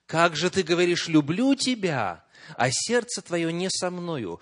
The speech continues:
Вот ты трижды обманул меня и не сказал мне, в чем великая сила твоя». И как она словами своими тяготила его всякий день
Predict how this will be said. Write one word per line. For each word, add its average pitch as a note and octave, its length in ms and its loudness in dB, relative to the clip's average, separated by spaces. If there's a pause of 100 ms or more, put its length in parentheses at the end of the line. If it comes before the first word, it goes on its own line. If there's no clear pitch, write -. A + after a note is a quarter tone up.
(120)
Вот F#3 300 6
ты G#3 100 0
трижды G3+ 500 -2
обманул E3+ 760 0
меня C3 320 -6
и C#3 160 -8
не F3 180 -6
сказал F#3 560 -2
мне, F3 140 -6
в - 100 -12
чем G3 380 -4
великая D#3 720 -2
сила B2 480 -8
твоя». - 640 -14 (680)
И B2+ 100 -6
как A2 200 -6
она A#2 180 -2
словами D3 800 0
своими G#2+ 640 -10
тяготила F3 1120 0
его C#3 380 -2
всякий F#3+ 760 -4
день E3 580 -4